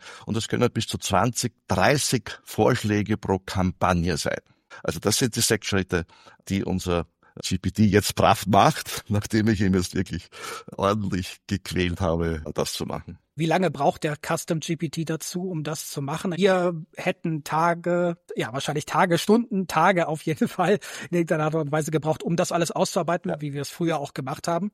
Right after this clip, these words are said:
Speaker 2: Weil da fließt natürlich auch viel von unserer Erfahrung rein. Aber diese, dieser Custom G P T, wie schnell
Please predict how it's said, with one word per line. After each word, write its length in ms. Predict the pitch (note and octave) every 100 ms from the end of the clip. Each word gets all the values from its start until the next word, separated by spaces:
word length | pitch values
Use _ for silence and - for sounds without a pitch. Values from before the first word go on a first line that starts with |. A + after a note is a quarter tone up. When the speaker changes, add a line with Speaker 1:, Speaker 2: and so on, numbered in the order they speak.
| - -
Speaker 2:
Weil 140 | D3+
da 80 | D#3
fließt 320 | - F3+ -
natürlich 300 | D#3+ E3+ D3
auch 60 | C#3+
viel 160 | F#3
von 140 | - D#3+
unserer 220 | C#3+ C3+
Erfahrung 340 | C3 D3+ E3
rein. 220 | D#3+ F3
Aber 160 | F3+ D3
diese, 380 | D#3 C#3+ C#3+ C3+ _ _ _
dieser 160 | D3+ D3+
Custom 320 | - G3 G#3+
G 120 | -
P 120 | F#3+
T, 260 | D#3 D#3 C3
wie 160 | F#3 B3
schnell 540 | - E3 G3 B3